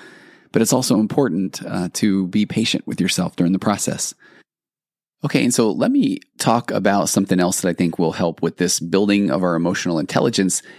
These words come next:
and that is this understanding of our primary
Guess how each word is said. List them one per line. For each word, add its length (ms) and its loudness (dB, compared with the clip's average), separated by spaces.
and 140 0
that 160 2
is 160 0
this 220 0
understanding 720 0
of 180 -2
our 240 0
primary 800 0